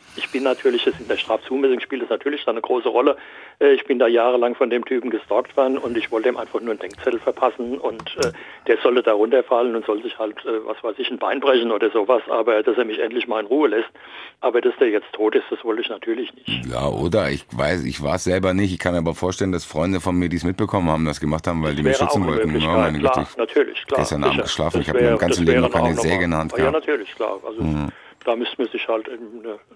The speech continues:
Speaker 1: eine einigermaßen glaubhafte Geschichte ausdenken
Speaker 2: Ja.
Speaker 1: und, äh, die dann einigermaßen konstant durchhalten. <laughs>
Speaker 2: Okidok.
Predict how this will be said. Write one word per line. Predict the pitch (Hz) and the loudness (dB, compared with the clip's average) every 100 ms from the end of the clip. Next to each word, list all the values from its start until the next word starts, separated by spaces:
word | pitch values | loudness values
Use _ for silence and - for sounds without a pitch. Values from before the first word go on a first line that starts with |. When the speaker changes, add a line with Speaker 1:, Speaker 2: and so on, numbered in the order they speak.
| _ | _
Speaker 1:
eine | 127 123 | -6 -4
einigermaßen | 123 139 135 117 117 120 | 0 0 2 0 0 -2
glaubhafte | 113 113 117 - | -2 0 -2 -4
Geschichte | 117 101 113 - | -6 -8 -6 -4
ausdenken | 107 110 117 117 85 | -4 -4 -4 -4 0
Speaker 2:
Ja. | 78 | 2
Speaker 1:
und, | 78 113 107 - - | 0 -4 -16 -18 -10
äh, | 120 110 107 - _ - - - - | -6 -4 -4 -10 _ -20 -20 -14 -2
die | 120 | 2
dann | 113 | 2
einigermaßen | 131 120 117 113 113 101 110 | 2 0 0 2 0 0 -6
konstant | - 110 117 110 - | -6 -2 -2 -4 -4
durchhalten. | - 113 110 - - - - - | -4 -2 -6 -16 -14 -12 -12 -10
<laughs> | - - - | -12 -12 -6
Speaker 2:
Okidok. | 69 - 90 78 165 - | -6 -4 2 6 6 4